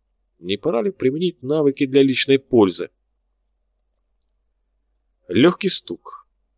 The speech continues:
Сергей быстро взглянул на светящийся циферблат наручных часов. Начало второго. Началось. Стучали в балконную дверь. Сквозь стекло можно было разглядеть чей-то тёмный силуэт.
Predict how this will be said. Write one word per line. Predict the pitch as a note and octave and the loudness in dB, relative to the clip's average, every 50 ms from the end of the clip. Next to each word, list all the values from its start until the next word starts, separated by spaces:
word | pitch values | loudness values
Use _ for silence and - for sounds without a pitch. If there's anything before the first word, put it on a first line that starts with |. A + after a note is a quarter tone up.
| _ _ _ _ _ _ _ _ _ _ _ | _ _ _ _ _ _ _ _ _ _ _
Сергей | - - - G#2+ G2 F#2+ G#2 G#2 - - | -8 -4 -4 -4 -2 0 0 0 0 -2
быстро | F#2 F#2 A#2 A2+ - - G2+ | -2 0 0 0 2 2 2
взглянул | F#2 F2+ F#2 G2+ G#2 A#2+ B2 A2+ | 2 2 2 0 2 2 2 0
на | G2 F2 | 0 -2
светящийся | - - F#2 - - G2+ F#2+ - - F2+ - - F2 | -2 -4 -4 0 2 2 2 2 0 -4 -4 -6 -6
циферблат | - - F#2 - - F#2 F2+ F#2 A2+ A#2+ A#2+ - - | -6 -8 -10 -2 -2 -2 2 4 2 2 2 0 -2
наручных | F#2+ F#2 F#2+ F#2 - - - F2 - | -2 0 0 0 -2 -2 -8 -8 -6
часов. | - A2 G2+ - - F#2+ E2+ D#2 _ _ _ _ _ _ _ _ _ _ _ _ _ _ _ _ _ _ _ _ _ | -4 -2 -2 0 2 2 0 0 _ _ _ _ _ _ _ _ _ _ _ _ _ _ _ _ _ _ _ _ _
Начало | - D2+ D#2+ D#2+ - - D3 E3 E3 D#3 | -10 -8 -6 -4 0 2 2 2 2 0
второго. | - - D#3 C#3+ A#2 F#2 F2 E2 D2+ - - _ _ _ _ _ _ _ _ _ _ _ _ _ _ _ _ _ _ _ | 2 0 2 2 4 2 2 2 0 -4 -8 _ _ _ _ _ _ _ _ _ _ _ _ _ _ _ _ _ _ _
Началось. | E2+ F2+ G2 G#2 G2+ - A#2+ A#2 G#2+ G2 F2 - - - - _ _ _ _ _ _ _ _ _ _ _ _ _ _ _ _ _ _ _ _ _ _ _ _ _ _ _ _ _ _ _ _ _ _ _ _ _ _ _ _ _ _ _ _ - | -8 -4 -4 -2 0 2 4 4 6 4 4 2 -2 -8 -8 _ _ _ _ _ _ _ _ _ _ _ _ _ _ _ _ _ _ _ _ _ _ _ _ _ _ _ _ _ _ _ _ _ _ _ _ _ _ _ _ _ _ _ _ -18
Стучали | - - E3 - - G#3+ A3+ G3 | -6 -4 -2 2 4 4 4 4
в | A#2+ F#2+ | 2 4
балконную | - G2+ F#2+ - - - G2+ G2 G2 F#3+ | 2 0 2 2 2 2 4 4 2 2
дверь. | F#3 - D#2+ D2+ - _ _ _ _ _ _ _ _ _ _ _ _ _ _ _ _ _ - - | 0 -2 -4 -4 -6 _ _ _ _ _ _ _ _ _ _ _ _ _ _ _ _ _ -2 -2
Сквозь | - - A2+ G#2+ - | 2 4 4 4 4
стекло | - - A2+ G#2 - D#3 E3+ D3+ | 2 0 0 0 4 4 4 4
можно | B2+ C3 C3 A2+ A2 G#2 | 6 4 4 4 2 2
было | G2+ G#2 G2+ G2 | 4 6 6 6
разглядеть | G2 F#2+ - A2 A2+ A2+ C#3 - - - | 4 2 0 0 -2 2 2 0 0 2
чей-то | - - A#2 A#2+ - A#2 G#2 | 0 0 0 0 0 0 -2
тёмный | - - G2+ F#2+ F#2 F#2 F2+ | 0 0 0 0 0 0 -2
силуэт. | - - G#2+ G#2 G2+ F#2+ E2 D#2 - _ | -2 0 2 4 4 4 4 2 -2 _